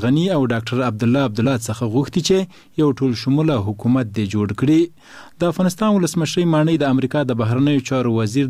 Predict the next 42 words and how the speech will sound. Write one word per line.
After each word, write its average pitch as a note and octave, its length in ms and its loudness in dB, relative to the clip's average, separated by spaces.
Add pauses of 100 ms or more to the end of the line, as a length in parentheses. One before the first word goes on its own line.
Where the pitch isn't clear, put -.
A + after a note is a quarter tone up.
د A2+ 160 -4
پیغام A2+ 340 0
په G#2 100 -4
غبرګون A2 460 0
کې B2 180 -2
وایي D#3+ 200 2 (380)
محمد F#3+ 360 2
اشرف B2+ 280 -4 (100)
غني D#3+ 240 0
به E3+ 100 2
یو B2+ 120 0 (100)
پراخ G#2+ 180 -4 (160)
بنسټه A#2+ 360 0 (120)
حکومت A#2 420 0 (140)
جوړ G2+ 160 -4 (100)
کړي. D3 200 2 (680)
د - 40 0 (120)
ولسمشر A3+ 480 0
سلاکار D#3+ 480 0
وحید B2 300 0
عمر A#2 260 2
وایي D3+ 180 0 (300)
دا D#3+ 80 0 (100)
پراخ A2+ 300 -4
بنسټه A2 440 -2
حکومت C#3 460 -2
به F3+ 160 0
د B2 160 2
اساسي A2+ 440 -4
قانون E3+ 360 2
په G#2 160 0
چوکاټ G#2 460 -2
کې - 160 -4
رامنځته G#2+ 540 0
سي. D3+ 140 4 (420)
دا A3+ 120 2
چې G#3 280 2
محمد D#3 400 0
اشرف A#2+ 300 -6
غني D#3 280 0
پراخ A2+ 260 -4
بنسټه C3 340 0